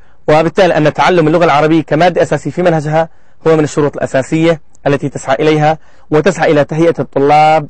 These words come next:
إلى، آه، تهيئة بيئية إسلامية من حيث العقيدة والخلق. ما هي أهداف الاتحاد؟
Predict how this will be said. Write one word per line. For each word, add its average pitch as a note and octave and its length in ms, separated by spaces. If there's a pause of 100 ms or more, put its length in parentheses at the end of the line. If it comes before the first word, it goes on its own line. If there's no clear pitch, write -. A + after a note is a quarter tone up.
إلى، C#3+ 360 (720)
آه، C#3+ 260
تهيئة D#3 420
بيئية C#3+ 520
إسلامية D3+ 720
من C#3+ 120
حيث C3+ 200
العقيدة C#3 420
والخلق. A#2 440 (960)
ما A3+ 160
هي G#3+ 140
أهداف E3 640 (220)
الاتحاد؟ C#3+ 460